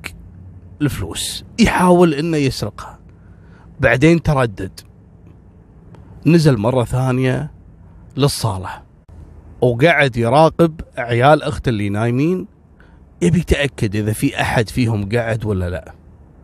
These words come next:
ومرتبك ومو عارف شو يسوي.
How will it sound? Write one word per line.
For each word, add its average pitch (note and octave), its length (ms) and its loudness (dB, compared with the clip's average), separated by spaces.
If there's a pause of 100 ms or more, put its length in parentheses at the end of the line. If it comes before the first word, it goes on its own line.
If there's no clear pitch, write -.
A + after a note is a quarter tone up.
(1160)
ومرتبك C3+ 1120 2
ومو A2 400 -6
عارف A2+ 380 -2
شو A2+ 80 -4
يسوي. F2+ 580 -6